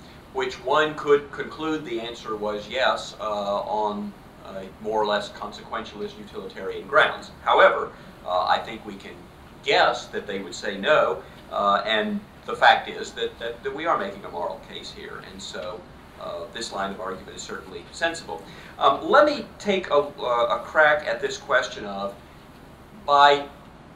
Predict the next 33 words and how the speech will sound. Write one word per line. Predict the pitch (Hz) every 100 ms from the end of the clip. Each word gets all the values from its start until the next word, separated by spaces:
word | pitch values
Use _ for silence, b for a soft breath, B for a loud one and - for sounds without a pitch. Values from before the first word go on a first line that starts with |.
| -
ratifying | 151 220 262 196 170 156
the |
Constitution, | - 147 143 - - 120 110 104 104 101 -
did | 123 113
we | 147
consent | - 143 - 131 127 123
to | 110
everything | 135 123 120 110
the | 104
U | 104
S | 98
government | - 98 101 95
has | -
done | - 90 90
since? | - 120 - - - - - -
Uh, | -
I | - 156
think | 196 175
that's | 165 170 -
sort | 156 139
of | -
the | 120
crux | - 190 190 190 -
of | 123 117
Bill | 127 131 127
Galston's, | 120 127 - - 101 101 101 - - -
uh, | 107 98 98
disagreement | 135 139 - 123 123 113 107
with | 104 -
this | 131 -
brand | - 110 110 107
of | 101 170
liberalism. | 190 - - - -